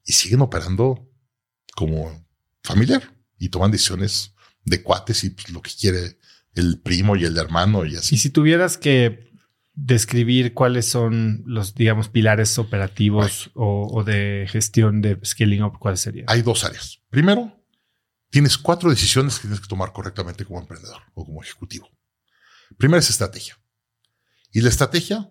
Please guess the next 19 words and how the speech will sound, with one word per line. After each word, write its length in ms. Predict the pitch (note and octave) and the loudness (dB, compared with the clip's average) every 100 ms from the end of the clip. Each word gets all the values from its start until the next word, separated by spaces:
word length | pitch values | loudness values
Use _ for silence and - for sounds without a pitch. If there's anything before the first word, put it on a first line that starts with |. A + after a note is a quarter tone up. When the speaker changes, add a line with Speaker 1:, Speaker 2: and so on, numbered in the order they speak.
| - | -2
Speaker 1:
tú 100 | D3+ | 2
eres 160 | D3+ | 2
el 80 | A#2 | 0
que 140 | - G2 | -2 0
das 460 | A2 - - - _ _ _ _ - | 0 0 -6 -10 _ _ _ _ -6
la 220 | F#2 F2 | -2 0
línea 360 | F2+ A2 A2+ | 2 4 4
del 120 | G2+ E2+ | 2 0
negocio. 300 | A2 A#2+ A2 | -4 -2 -4
"Oye, 100 | G2 | -4
vamos 220 | G2+ - | -6 -6
para 140 | F2 | -8
allá, 180 | F#2+ B2+ | -2 -2
vamos 200 | A2 F#2+ | -2 -8
para 140 | - E2 | -8 -4
allá 160 | G2+ | -2
o 80 | C3 | -2
para 140 | F#2+ F#2 | -4 -12
allá". 180 | - | -14